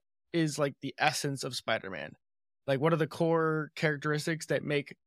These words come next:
Spider-Man a compelling hero? Because the reason I say that is I think if other people are creating superhero-like content, this is a prime example for people to take notes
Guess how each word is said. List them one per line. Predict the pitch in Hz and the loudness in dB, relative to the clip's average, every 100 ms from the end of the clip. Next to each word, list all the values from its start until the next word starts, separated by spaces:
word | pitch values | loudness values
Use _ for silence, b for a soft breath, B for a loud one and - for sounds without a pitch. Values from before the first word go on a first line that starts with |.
| - | -10
Spider-Man | - 143 147 147 | 2 4 4 2
a | 139 | -2
compelling | - 147 151 139 | -4 2 2 2
hero? | 139 151 170 190 _ _ _ _ _ _ | 0 2 2 0 _ _ _ _ _ _
Because | 165 175 151 139 - _ _ _ _ _ _ | 6 8 8 4 -8 _ _ _ _ _ _
the | 165 | 4
reason | 165 196 226 214 | 8 8 8 6
I | 190 | 6
say | 170 190 | 6 4
that | 196 214 220 | 6 4 2
is | 170 | 2
I | 156 | 0
think | 151 185 175 - _ _ _ _ 170 135 - _ _ _ - | 4 4 4 -2 _ _ _ _ -10 -10 -14 _ _ _ 2
if | 175 - | 2 4
other | 160 180 185 | 4 6 6
people | - 185 170 175 | 4 2 4 2
are | 156 | 0
creating | 143 - 165 156 151 143 135 - | 0 0 2 2 0 -2 -6 -10
superhero-like | - - 165 175 170 175 170 165 160 - _ _ _ _ - 147 160 160 - | -4 -2 2 2 4 6 6 4 0 -6 _ _ _ _ 0 6 6 4 -2
content, | - 156 165 196 202 202 - _ _ _ _ _ | 2 4 4 4 4 -2 -12 _ _ _ _ _
this | 160 143 175 190 | 0 4 6 6
is | 175 160 139 - _ _ - | 2 0 -4 -12 _ _ 0
a | 160 | 0
prime | 156 - 165 156 | 2 6 6 6
example | 135 151 143 139 | 0 -2 0 -2
for | 139 | -2
people | 143 147 | -2 0
to | 143 | -2
take | 135 151 - | 2 0 2
notes | 139 147 - - | 0 0 -2 -10